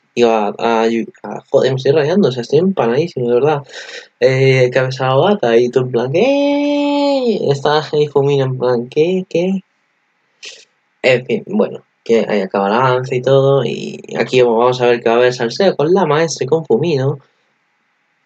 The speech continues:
Ahora se van a meter en la lucha, por cierto, que falta todavía una chica por aparecer, pero bueno.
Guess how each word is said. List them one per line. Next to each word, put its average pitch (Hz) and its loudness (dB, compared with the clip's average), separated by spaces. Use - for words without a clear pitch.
Ahora 120 2
se 127 -2
van 123 0
a 123 0
meter 117 0
en 113 0
la 107 0
lucha, 120 -2
por - -12
cierto, 135 0
que - -14
falta 113 -4
todavía 110 2
una 113 -2
chica 107 -2
por 107 2
aparecer, 104 0
pero 90 0
bueno. 85 -6